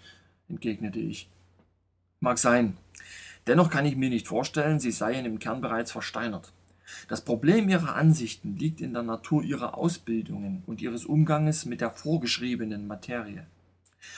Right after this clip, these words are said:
Ob ein Bauer oder ein Pädagoge. Beide müssen zuerst mittels ihrer Vorschriften die folgende Generation heranziehen und ausbilden.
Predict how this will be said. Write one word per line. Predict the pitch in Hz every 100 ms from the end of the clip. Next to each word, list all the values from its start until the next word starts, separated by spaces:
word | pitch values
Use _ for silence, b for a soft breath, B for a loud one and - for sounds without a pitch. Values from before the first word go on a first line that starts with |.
| B
Ob | 160 160
ein | 151
Bauer | - 175 220 202
oder | 165 160
ein | -
Pädagoge. | 156 - 120 - - - _ _ _ _ _ B B B
Beide | - 196 214
müssen | 180 180 170
zuerst | 160 - 170 -
mittels | 151 160 156
ihrer | 139 127
Vorschriften | 117 113 120 135 - 185 - 185
die | 165 139
folgende | 113 135 156 147
Generation | 135 135 127 127 135 135
heranziehen | 120 - 131 - 151 139
und | 135
ausbilden. | - 190 - 113 101